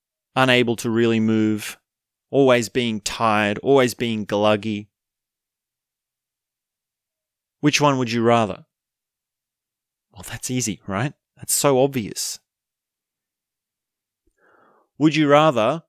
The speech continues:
be self-aware or be ignorant? Now, this is different to knowledge, right? Knowledge is about stories and ideas and concepts. But then there's knowledge as in self-knowledge. Would you rather know yourself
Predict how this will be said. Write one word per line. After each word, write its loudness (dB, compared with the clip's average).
be -2
self-aware 0
or -4
be -8
ignorant? -10
Now, -8
this 0
is -2
different -2
to -4
knowledge, -4
right? -6
Knowledge 0
is -6
about 0
stories 0
and -6
ideas -4
and -10
concepts. -6
But -16
then -2
there's -2
knowledge 2
as -4
in -4
self-knowledge. -2
Would -8
you 2
rather 2
know 2
yourself 0